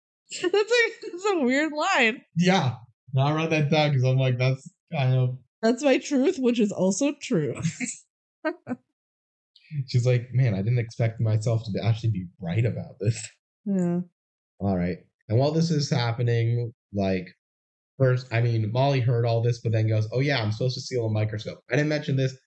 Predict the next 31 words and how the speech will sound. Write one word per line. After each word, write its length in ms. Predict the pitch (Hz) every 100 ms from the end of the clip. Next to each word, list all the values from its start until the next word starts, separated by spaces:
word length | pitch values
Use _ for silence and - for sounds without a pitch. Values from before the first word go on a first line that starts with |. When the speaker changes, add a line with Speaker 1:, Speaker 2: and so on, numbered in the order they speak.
| -
Speaker 2:
but 60 |
they 80 | 127
were 60 | 123
like, 220 | 123 107 -
'We 100 | 123
need 140 | 139 135
a 40 |
microscope 680 | 117 117 117 110 113 104 -
to 80 | 98
go 180 | 101 107
study 340 | - 113 104
your 160 | 101 98
cells 440 | - 101 92 92
or 80 | 92
something.'" 400 | - 90 85 85
Speaker 1:
Yeah, 440 | 262 294 311 277 247
because 300 | 233 254 247
she's 140 | 247
like, 120 | 254 240
"I 80 |
thought 280 | 247 240 240
I'd 160 | 233 214
be 120 | 208
better 400 | 180 202 208 196
by 240 | 190 156 156
now." 540 | 156 143 151 156 165 -
And 180 | 185 175
Cleo's 580 | 185 185 185 180 175 180
like, 380 | 175 170 160 -
"Okay, 420 | 185 214 185 165
well, 500 | 170 170 165 165 165